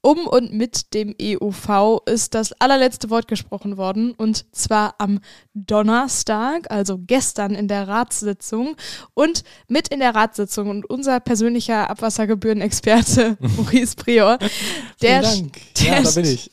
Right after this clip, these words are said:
Speaker 1: <laughs> steht jetzt hier wieder zu dem Thema bei mir. Maurice,
Speaker 2: Mhm.
Speaker 1: äh, du bist ja quasi, du gehörst jetzt hier zum, du bist ja quasi wie so ein Möbelstück, das hier immer dabei ist, immer wenn's um den E U V und die Gebühren geht.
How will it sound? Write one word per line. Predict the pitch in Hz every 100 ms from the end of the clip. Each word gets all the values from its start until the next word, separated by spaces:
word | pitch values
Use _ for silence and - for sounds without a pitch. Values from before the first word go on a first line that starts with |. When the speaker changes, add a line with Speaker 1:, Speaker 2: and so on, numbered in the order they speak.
| 131
Speaker 1:
<laughs> | 156
steht | 135 175 -
jetzt | 254 -
hier | - 226 175 - 208 214
wieder | 202 196 381 330 208
zu | - 208
dem | 202 202
Thema | 208 196 190
bei | 185 190
mir. | 220 277
Maurice, | 262 240 302 233 -
Speaker 2:
Mhm. |
Speaker 1:
äh, | 262 240
du |
bist | 262 277
ja | 262
quasi, | 262 240 240 247 262
du | 233
gehörst | 247 262
jetzt | 277 -
hier | 247
zum, | 226 240 226 226 220 _ _
du | 226
bist | 254
ja | 247
quasi | 269 254
wie | 220
so | 226
ein |
Möbelstück, | 226 226 185 - 180
das | 196
hier | 226
immer | - 233
dabei | 196 196 202 220
ist, | 240 240 - - - - -
immer | 254 247 214
wenn's | 214
um | 220 214 -
den | 214 190
E | 196
U |
V | 190 196
und | 180
die | 190
Gebühren | 185 196 180
geht. | - -